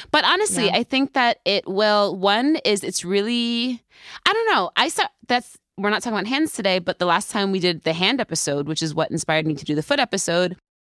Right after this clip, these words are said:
Speaker 1: And after we did that episode, Alex was saying how she'll just go and get a manicure, what, like, you know, once a month or once a week or whatever, and just get clear polish. And I've been doing that. That's what pushed me to get pedicures also. It's, like, every other week.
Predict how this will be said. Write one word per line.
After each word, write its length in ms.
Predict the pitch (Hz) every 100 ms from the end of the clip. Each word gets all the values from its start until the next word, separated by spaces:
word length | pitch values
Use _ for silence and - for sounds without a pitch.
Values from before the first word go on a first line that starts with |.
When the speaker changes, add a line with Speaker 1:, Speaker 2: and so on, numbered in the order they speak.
| -
Speaker 1:
And 100 | 214
after 220 | 226 240
we 100 | 214
did 160 | 302 359
that 120 | 294
episode, 640 | 269 226 - 214 208 196 - -
Alex 320 | 185 208 214
was 120 | 214
saying 220 | - 202 202
how 100 | 196
she'll 240 | - 190
just 220 | 196 -
go 220 | 190 175
and 220 | 165 123 170
get 160 | 170
a 60 | 165
manicure, 600 | 170 175 185 - 180 160
what, 220 | 151 -
like, 240 | 170 156
you 100 | -
know, 120 | 165 156
once 200 | 160 165
a 60 |
month 180 | 160 156
or 60 | 160
once 240 | 156 156
a 40 | 165
week 180 | 175
or 40 | 165
whatever, 260 | 156 151
and 100 | 147
just 160 | 156 156
get 160 | 170 -
clear 240 | - 151
polish. 600 | - 180 185 147 165 - - - -
And 160 | - 262
I've 80 | 302
been 120 | 359
doing 280 | 349 415 330
that. 180 | 165 -
That's 160 | 202
what 160 | 269 -
pushed 240 | 277 254
me 80 | 269
to 80 | 233
get 220 | 233 -
pedicures 420 | 247 226 - 247
also. 380 | 208 196 - 127
It's, 140 | 123 -
like, 120 | -
every 260 | - 180 233
other 200 | 240 285
week. 240 | 202 180